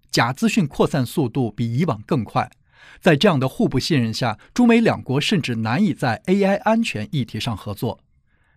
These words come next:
究竟谁会在A I竞赛中胜出呢？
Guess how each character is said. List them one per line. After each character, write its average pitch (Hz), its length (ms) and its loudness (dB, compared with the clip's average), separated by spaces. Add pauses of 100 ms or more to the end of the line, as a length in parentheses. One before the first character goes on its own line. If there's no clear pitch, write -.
(240)
究 269 180 6
竟 196 320 4
谁 190 240 4
会 226 160 2
在 160 240 2
A 233 160 4
I 233 160 4
竞 190 240 0
赛 123 180 0
中 185 160 2
胜 160 220 0
出 220 200 2
呢？ 151 160 0